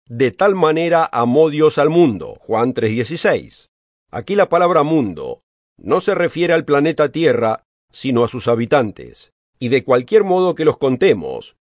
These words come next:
siempre han habido muchos más de los que no se salvan que los salvados. ¿Cómo puede ser esto, si tanto Dios amó al mundo? ¿Acaso es tan débil que no puede salvar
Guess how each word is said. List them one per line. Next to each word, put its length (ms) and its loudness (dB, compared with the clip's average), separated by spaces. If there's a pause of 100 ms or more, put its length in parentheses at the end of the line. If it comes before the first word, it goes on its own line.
(120)
siempre 460 -2
han 140 2
habido 340 2
muchos 400 0
más 160 2
de 80 0
los 140 0
que 120 -2
no 220 2
se 160 -2
salvan 680 -2 (160)
que 100 0
los 160 0
salvados. 720 0 (1120)
¿Cómo 300 2
puede 260 0
ser 180 -2
esto, 520 -4 (160)
si 240 -6
tanto 500 0
Dios 480 0
amó 380 4
al 100 0
mundo? 520 -2 (500)
¿Acaso 440 0
es 120 0
tan 180 4
débil 320 -2
que 140 2
no 260 2
puede 280 0
salvar 540 2